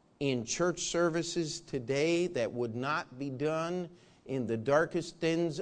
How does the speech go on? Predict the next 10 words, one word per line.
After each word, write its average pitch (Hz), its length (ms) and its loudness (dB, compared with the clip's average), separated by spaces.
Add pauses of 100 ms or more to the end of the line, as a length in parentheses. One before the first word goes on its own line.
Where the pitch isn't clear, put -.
(120)
of 156 200 0
iniquity. 165 760 -2 (840)
There's 127 220 0
a 131 60 2
preacher 160 480 0
in 151 120 0
California 170 800 -2
that 127 180 0
is 135 160 -4
famous - 960 -2